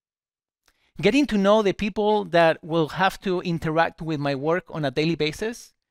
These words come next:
it is really an extraordinary experience of creating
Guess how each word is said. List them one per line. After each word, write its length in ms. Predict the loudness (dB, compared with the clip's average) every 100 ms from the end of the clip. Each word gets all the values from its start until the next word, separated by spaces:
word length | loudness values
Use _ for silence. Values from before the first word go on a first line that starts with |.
| _ _ _ _ _ _ _ _ _ _ _ _ _ _ _
it 100 | -2
is 220 | 0 0 0
really 340 | 0 2 0 -2
an 160 | -2
extraordinary 840 | -4 -8 0 0 0 -2 0 0 -2
experience 800 | -6 -10 -4 -2 0 -4 -8 -14 -10
of 180 | -10 -6
creating 360 | -4 -2 -4